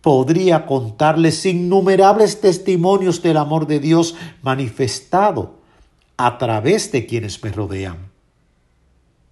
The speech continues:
Hermano querido, recuerda que siempre he dicho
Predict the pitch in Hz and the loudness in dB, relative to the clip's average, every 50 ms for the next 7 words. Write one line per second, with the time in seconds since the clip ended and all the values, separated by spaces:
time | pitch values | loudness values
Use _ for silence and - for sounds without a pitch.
0 | _ _ _ _ _ _ _ _ - 135 131 - 156 156 143 135 120 - - 113 | _ _ _ _ _ _ _ _ -6 -6 -4 -4 -4 -4 -4 -4 -6 -8 -6 -6
1 | 98 98 95 95 92 98 - - _ _ _ _ _ _ _ _ _ _ _ _ | -6 -6 -8 -10 -12 -14 -14 -16 _ _ _ _ _ _ _ _ _ _ _ _
2 | _ _ _ _ _ _ _ _ _ _ - - 131 151 147 151 170 180 190 190 | _ _ _ _ _ _ _ _ _ _ -4 0 2 2 2 4 4 6 6 6
3 | 196 190 185 190 175 165 165 - 180 175 175 165 160 170 160 147 147 175 185 170 | 6 4 2 2 0 -4 -4 -2 -2 -2 -2 -2 -2 -4 -4 -2 -2 -4 -6 -8
4 | - - 170 165 | -8 -8 -8 -10